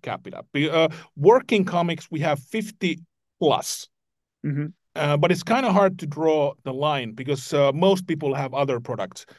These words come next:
Speaker 1: Well, since the comics don't work during, like, Monday and Tuesday, so it
Speaker 2: Mm-hmm.
Speaker 1: makes sense to have occasion do adverts or whatever or writing.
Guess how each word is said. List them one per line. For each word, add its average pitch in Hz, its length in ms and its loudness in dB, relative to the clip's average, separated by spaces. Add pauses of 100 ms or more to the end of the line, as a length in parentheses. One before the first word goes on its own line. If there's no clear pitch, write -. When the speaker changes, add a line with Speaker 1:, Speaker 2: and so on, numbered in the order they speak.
(160)
Speaker 1:
Well, 127 360 -2
since 143 280 -4
the 151 120 0
comics 170 380 -2
don't 135 280 -4
work 135 260 0
during, 131 240 -2
like, 117 220 -6
Monday 127 340 -2
and 107 140 -8
Tuesday, 123 480 -2 (260)
so - 180 -4
it 131 40 4
Speaker 2:
Mm-hmm. 135 100 -4
Speaker 1:
makes 139 220 0
sense 127 240 -4
to 127 100 -8
have 120 240 -4
occasion 127 500 -6
do 120 140 -6
adverts 110 640 -4
or 104 160 -6
whatever 101 640 -4
or 98 260 -4
writing. 98 380 -6